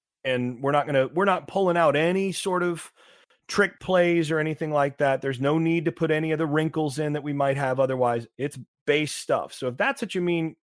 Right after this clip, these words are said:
Tommy, by vanilla, then yeah, I think you stay vanilla here. If you mean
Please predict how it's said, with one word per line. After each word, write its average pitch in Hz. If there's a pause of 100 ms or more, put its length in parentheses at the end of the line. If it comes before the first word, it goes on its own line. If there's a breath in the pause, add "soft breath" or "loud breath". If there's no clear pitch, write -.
(320)
Tommy, 147
by 123 (640)
vanilla, 147
then 131
yeah, 165
I 117
think 147
you 143
stay 131
vanilla 131
here. 101
If 139
you 175
mean 185